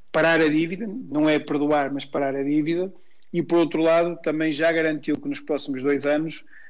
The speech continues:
a China irá fazer assistência financeira a países, ou seja, irá doar a países cerca de dois mil milhões de dólares. Ahm, é importante que isso, ahm, que isso aconteça, João,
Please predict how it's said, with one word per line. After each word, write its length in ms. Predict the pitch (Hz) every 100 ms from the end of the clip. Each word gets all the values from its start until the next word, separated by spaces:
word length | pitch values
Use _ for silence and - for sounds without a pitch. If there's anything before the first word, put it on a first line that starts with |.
| -
a 60 | 139
China 560 | - 156 151 156 151 -
irá 520 | 147 147 147 143 139
fazer 540 | 131 - 139 147 147 139 131 - - 135
assistência 480 | - - 160 156
financeira 640 | - 151 147 - 147 147 135
a 60 |
países, 360 | 131 139 185 170
ou 40 |
seja, 160 | 143 135
irá 260 | 135 151 147
doar 460 | 143 151 151 139
a 80 | 131
países 580 | 139 139 151 151 - -
cerca 300 | 156 143 143
de 60 |
dois 260 | 135 156 139
mil 220 | 151 156
milhões 640 | 147 147 151 151 147 - - - - -
de 100 | 151
dólares. 480 | 156 135 123 113 - - - - -
Ahm, 400 | 147 139 143 147 143
é 80 | -
importante 560 | 170 170 160 165 156 -
que 140 | -
isso, 560 | 160 147 - 143 127 170
ahm, 420 | 143 131 127 131 131 -
que 120 | 160
isso 140 | -
aconteça, 640 | 151 147 135 151 175 - 165
João, 300 | 143 139